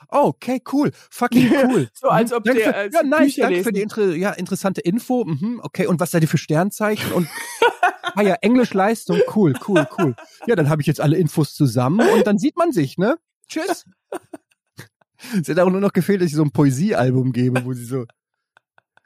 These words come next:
Speaker 1: ihren Namen reinschreiben
Speaker 2: Ja.
Speaker 1: und ihre Lieblingsfarbe.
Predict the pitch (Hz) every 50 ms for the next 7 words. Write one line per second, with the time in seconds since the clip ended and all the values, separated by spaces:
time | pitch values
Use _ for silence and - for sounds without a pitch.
0 | _ _ - - 127 131 131 135 143 147 160 160 127 127 123 120 110 - - -
1 | 110 110 117 110 113 120 143 135 - - 120 117 113 117 120 110 117 139 170 -
2 | 156 127 110 - - - 120 110 110 110 117